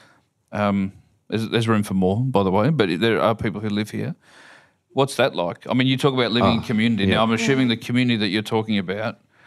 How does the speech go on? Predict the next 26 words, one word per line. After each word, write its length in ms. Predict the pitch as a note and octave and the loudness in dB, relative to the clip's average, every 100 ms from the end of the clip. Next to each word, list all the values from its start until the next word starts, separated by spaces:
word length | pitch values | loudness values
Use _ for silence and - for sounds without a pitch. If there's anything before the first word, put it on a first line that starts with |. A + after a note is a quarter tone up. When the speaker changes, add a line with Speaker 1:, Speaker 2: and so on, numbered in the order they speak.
| - - _ | -20 -20 _
Speaker 1:
in 320 | G#2+ A2 G#2 - | -4 -2 -2 -2
Vancouver 680 | G#2+ G#2+ G#2+ B2 A2 A2+ | -2 -2 -2 -2 0 -2
is 440 | C3 A2+ G#2+ - - _ _ | 0 -2 -2 -6 -10 _ _
in, 200 | A2+ A2 | -4 -2
in 100 | - A2+ | 0 -2
that 240 | A2 - | -2 -8
sort 160 | - G#2+ | -6 -6
of 340 | G2+ - - _ _ _ _ _ _ _ - | -6 -12 -20 _ _ _ _ _ _ _ -12
catch-all 420 | A#2+ - A2+ G#2 | -10 -2 -2 -2
sort 180 | A2 G#2 | -8 -12
of 80 | |
community. 500 | - G#2+ G#2+ F#2+ F2 - _ _ _ _ | -12 -8 -6 -6 -8 -16 _ _ _ _
So 160 | - - | -14 -12
that's 300 | G#2 B2 - | -6 -6 -2
not 100 | B2+ | -2
the 80 | A2 | 0
same 260 | A#2 G#2+ G2+ | 0 0 0
as 100 | - | -2
here? 240 | G2+ - - _ _ _ _ _ _ _ _ _ _ _ _ | -6 -6 -10 _ _ _ _ _ _ _ _ _ _ _ _
Speaker 3:
No, 380 | A3 G3 F#3 F#3+ - - - - | 0 2 2 0 0 2 2 2
<laughs> 420 | D4 F#4+ F#4+ B3+ | 2 2 2 0
not 240 | B3 A#3+ A3+ | -2 0 2
at 100 | G#3 | 2
all. 260 | F3+ - - | 0 -2 2
Uh, 260 | G#3 G3 | 2 2
so 440 | F#3+ - G3+ G3+ | 0 0 2 2